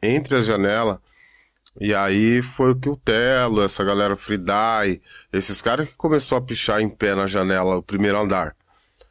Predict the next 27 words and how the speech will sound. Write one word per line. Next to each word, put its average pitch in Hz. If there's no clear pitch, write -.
né? 95
E 107
isso 127
deu 131
uma 139
saturada 139
em, 110
em, 98
em, 101
entre 113
noventa 107
e 104
oito 110
e 113
noventa 104
e 95
nove, 117
era, 101
sacou? 107
Você -
subia 110
o 107
primeiro 117
andar 101
e 127
arregaçava, 107
né? 98